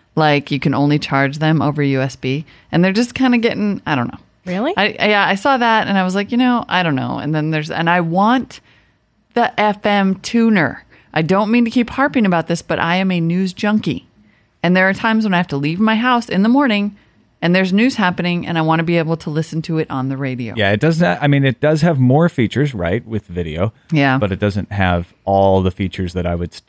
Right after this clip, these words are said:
Speaker 3: want.
Speaker 1: What's,
Speaker 3: But I,
Speaker 1: wha-
Speaker 3: y-, my thing is,
Speaker 1: Still pretty cool.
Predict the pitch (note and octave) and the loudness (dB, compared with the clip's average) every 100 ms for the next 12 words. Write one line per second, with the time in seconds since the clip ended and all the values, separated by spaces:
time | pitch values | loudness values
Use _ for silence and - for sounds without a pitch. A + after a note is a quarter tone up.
0 | _ F#2 G2+ A2+ C#3+ _ _ _ _ F#3+ | _ -2 2 2 -2 _ _ _ _ 0
1 | G#3 - - _ _ C#3+ D3+ - _ _ | 0 -2 -12 _ _ -4 -4 -6 _ _
2 | C#3+ - D3+ D3+ F#3+ G#3 G3 F#3+ F3+ - | -10 -8 -2 0 2 2 4 4 2 -4
3 | _ - D3 - B2+ - A2+ | _ -10 -8 -8 -12 -12 -16